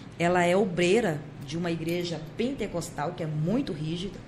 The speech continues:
e, ao contrário do que a gente pensou, que ela fosse espraguejar, dizer que tava condenado no inferno, não.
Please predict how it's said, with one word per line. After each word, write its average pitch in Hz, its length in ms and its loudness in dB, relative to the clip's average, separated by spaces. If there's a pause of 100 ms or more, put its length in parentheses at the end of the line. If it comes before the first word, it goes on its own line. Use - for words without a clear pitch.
(920)
e, 262 540 6
ao 247 120 8
contrário 277 340 6
do 285 60 0
que 277 80 4
a 269 40 8
gente 254 240 4
pensou, 233 840 6
que - 140 -2
ela 196 140 2
fosse 175 760 -2 (800)
espraguejar, 165 1080 0 (300)
dizer 160 220 -2
que 175 60 -8
tava 165 200 -2
condenado 165 720 -2
no 156 60 -6
inferno, 170 420 -8 (120)
não. 202 280 -2